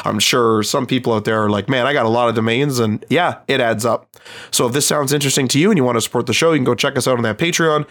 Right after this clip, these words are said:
leave a review or rating on your podcast app, join us in our Discord server, or share this with your friends. And I want to start this episode out with the cost-centric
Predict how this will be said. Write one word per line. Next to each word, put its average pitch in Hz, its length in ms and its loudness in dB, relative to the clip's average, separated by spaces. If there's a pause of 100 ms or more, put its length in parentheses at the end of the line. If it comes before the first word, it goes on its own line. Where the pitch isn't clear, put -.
(300)
leave 233 200 2
a 196 80 4
review 123 400 2
or 113 120 -2
rating 117 260 0
on 110 100 0
your 107 120 -2
podcast 104 600 -2
app, 110 180 -4
join 180 280 0
us 135 260 0 (240)
in 127 100 2
our 113 60 2
Discord 110 360 0
server, 113 380 0
or - 80 -2
share 190 260 0
this 165 160 0
with 135 80 0
your 120 120 0
friends. 110 360 -2 (440)
And 131 120 0
I 147 60 2
want 208 280 2
to 214 80 2
start - 520 0
this 127 400 -2 (100)
episode 123 540 0
out 104 260 0 (380)
with 127 300 -2
the 123 380 0
cost-centric - 1600 -2